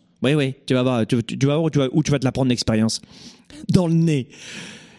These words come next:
Et puis, euh, ils dépensent en café laité, en Starbucks, très peu d'économie. « Eh, yallah, on y va, allons-y, café latte et avocat bio. »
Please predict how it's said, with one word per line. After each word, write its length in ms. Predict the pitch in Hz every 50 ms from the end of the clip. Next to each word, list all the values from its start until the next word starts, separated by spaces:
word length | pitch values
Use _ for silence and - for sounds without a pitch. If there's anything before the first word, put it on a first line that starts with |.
| _ _
Et 100 | - 175
puis, 360 | - - 156 208 220 220 214 -
euh, 260 | 190 185 160 151 151 -
ils 120 | - 170 127
dépensent 600 | 120 175 - - 170 160 160 208 240 - - - -
en 80 | 156
café 380 | 156 - - 190 - - 196 180
laité, 540 | 160 156 156 - 143 151 147 160 196 - - -
en 100 | 147 165
Starbucks, 720 | - - - 240 190 156 135 135 135 143 160 - - -
très 180 | - 113 247 208
peu 200 | - - 233 214
d'économie. « 600 | 185 202 - - 196 175 175 175 180 202 208 196 - - -
Eh, 200 | 254 320 339 302
yallah, 480 | 247 359 415 453 427 453 453 466 440 403
on 220 | 381 403 427 440
y 240 | 453 466 466 440 427
va, 80 | 440 415 392 392 415 427
allons-y, 580 | 453 466 466 466 453 427 320 427 415 403 330 -
café 380 | - 349 370 - - 370 381
latte 240 | 359 349 330 330 -
et 440 | 370 370 349 339 330 320 320 320 311
avocat 380 | 311 302 294 294 214 - 254 208
bio. » 280 | 180 151 151 143 -